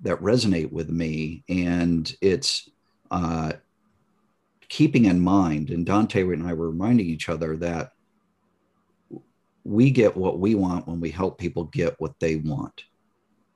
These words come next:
So in this space, Dante, I'm gonna ask you a question. Wh-, what do these brokers want from us? We're new, right? We're meeting with them for the first time. Wh-, what do you think those brokers were looking for from us?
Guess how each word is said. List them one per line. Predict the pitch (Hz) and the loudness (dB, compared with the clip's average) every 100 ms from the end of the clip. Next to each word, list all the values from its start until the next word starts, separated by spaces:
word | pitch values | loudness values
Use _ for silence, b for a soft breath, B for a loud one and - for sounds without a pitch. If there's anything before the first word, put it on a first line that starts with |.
| _ _ _ | _ _ _
So | - 107 | 2 2
in | - 107 | 4 6
this | 117 127 | 6 6
space, | - 117 104 - | 4 4 4 2
Dante, | 80 80 80 87 | -2 -2 -2 0
I'm | |
gonna | 104 95 | 0 -2
ask | 90 - | -4 -2
you | 104 95 | 0 0
a | |
question. | 80 76 69 - - - _ _ | -2 -10 -10 -10 -12 -14 _ _
Wh-, | - - - - - | -6 -6 -8 -12 -4
what | 92 101 127 - | 2 4 2 0
do | 95 101 98 | 0 2 2
these | 90 90 82 | 0 -2 -4
brokers | 92 98 98 87 82 82 - | 0 2 2 -2 -4 -4 -6
want | 85 85 - | -6 -6 -6
from | - 82 | -4 0
us? | 101 69 - - | 0 -2 -6 0
We're | 101 113 | 4 6
new, | 117 98 78 - _ _ _ _ _ _ _ | 6 6 0 -8 _ _ _ _ _ _ _
right? | 85 87 90 - | -8 -4 -4 -6
We're | - 90 | -6 0
meeting | 98 117 107 | 4 6 6
with | 98 | 4
them | 98 95 | 2 0
for | - | -2
the | 90 | -4
first | 85 92 82 - | -2 -2 -2 -4
time. | 85 78 69 - _ _ b b b b b b _ | -4 -6 -8 -14 _ _ b b b b b b _
Wh-, | - - - | -4 -2 2
what | 123 180 | 4 4
do | |
you | 196 165 | 4 4
think | 139 131 127 | 4 4 4
those | 123 104 - | 6 4 4
brokers | 95 95 - 78 78 - | 2 2 2 -4 -4 -4
were | 90 | -2
looking | 82 90 82 | -2 -2 -4
for | 71 80 73 | -4 -4 -4
from | - 71 | -6 -6
us? | - - - | -6 -8 -12